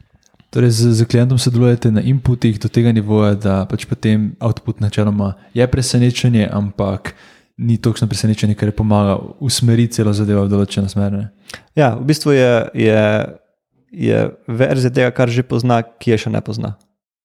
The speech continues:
Speaker 2: A ne? In tukaj v bistvu tudi, v bistvu, eh, tukaj se zgodi presežek. Se mora zgoditi presežek. Ker če te brand ne navduši, če te rešitev ne, eh, branda ne navduši, ehm, ali si naročnik, ali pa ustvarjalec branda,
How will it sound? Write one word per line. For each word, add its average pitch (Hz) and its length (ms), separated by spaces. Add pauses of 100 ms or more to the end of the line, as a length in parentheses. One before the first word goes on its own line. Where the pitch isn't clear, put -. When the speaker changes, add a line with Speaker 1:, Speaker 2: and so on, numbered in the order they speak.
(380)
Speaker 2:
A 117 160
ne? - 240 (160)
In 123 80
tukaj 139 240
v 131 80
bistvu 127 160
tudi, 143 220
v 131 80
bistvu, 123 140 (680)
eh, 117 400
tukaj 135 240
se 117 80
zgodi 120 240
presežek. 107 560 (480)
Se - 160
mora 127 240
zgoditi 107 240
presežek. 110 540 (140)
Ker 110 180 (380)
če - 120
te 117 80
brand 139 400 (320)
ne 117 80
navduši, 120 560
če - 120
te 117 80
rešitev 113 360
ne, 107 120 (120)
eh, 104 320
branda 113 320
ne 107 160
navduši, 117 480
ehm, 110 960
ali 113 120
si - 120
naročnik, 113 520 (120)
ali - 160
pa - 80
ustvarjalec 113 600 (260)
branda, 151 340